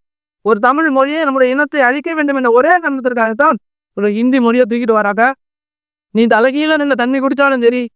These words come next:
இங்க ஹிந்தியும் கொண்டு வர முடியாது, பி ஜே பியும் கால் ஊன்ற முடியாது என்பதை தமிழக வெற்றி கழகம் சார்பாக நான் இதாட்டு சொல்றேன். இன்னொரு முக்கியமா பாத்தீங்கன்னா,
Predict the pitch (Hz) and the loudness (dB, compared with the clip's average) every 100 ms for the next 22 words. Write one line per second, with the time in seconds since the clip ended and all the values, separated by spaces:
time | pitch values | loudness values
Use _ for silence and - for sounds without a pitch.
0 | _ _ 202 214 226 240 262 285 269 269 | _ _ -4 0 2 4 4 2 2 2
1 | 262 254 254 254 311 - _ _ 214 262 | 2 0 0 0 -4 -10 _ _ -4 -2
2 | 285 277 269 277 247 233 254 247 233 247 | 0 0 -2 -2 2 2 2 0 0 0
3 | 285 311 311 285 247 233 220 - _ _ | 2 2 2 -2 0 0 -2 -4 _ _
4 | 233 277 294 277 254 285 269 269 269 262 | 0 2 0 0 -2 -4 -2 0 0 0
5 | 254 247 262 254 240 240 226 214 214 185 | 0 2 0 0 -2 -2 -2 -2 -4 -4
6 | 175 _ _ _ _ _ - 302 320 277 | -12 _ _ _ _ _ 0 2 2 0
7 | 262 359 339 294 262 240 240 220 | 0 0 2 2 0 -2 2 2